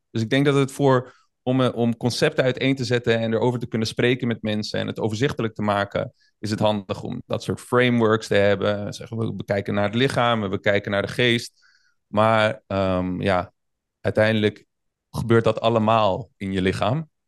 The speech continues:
En, ehm, en denk ik dus dat het meer met elkaar verbonden is, eh, dan, eh, nou ja, misschien sommige mensen denken wanneer die die termen apart benoemt. Maar dus ik geloof zeker in het,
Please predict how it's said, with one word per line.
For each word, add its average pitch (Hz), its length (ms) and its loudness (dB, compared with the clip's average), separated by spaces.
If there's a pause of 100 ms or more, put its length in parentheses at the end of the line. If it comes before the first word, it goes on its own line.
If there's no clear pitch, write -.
(140)
En, 104 420 2
ehm, 98 520 2
en 98 240 -4
denk 104 200 2
ik 101 100 -8
dus 101 140 -2
dat 87 120 -10
het 101 220 -4 (120)
meer 117 420 2
met 139 120 2
elkaar 123 240 2
verbonden 104 420 -6
is, - 420 -4 (380)
eh, 90 400 -4
dan, 101 300 -4
eh, - 220 -6
nou 90 180 -8
ja, - 60 -10
misschien - 520 -4
sommige 101 340 -6
mensen 98 260 -2
denken 98 280 -2
wanneer 95 240 -2
die 95 100 0
die 90 300 -6 (120)
termen 95 360 0
apart 95 400 -2
benoemt. 92 440 -6
Maar 110 180 2
dus 113 120 -2
ik - 80 -10
geloof 127 260 0
zeker 147 380 2
in 120 100 0
het, 113 220 -6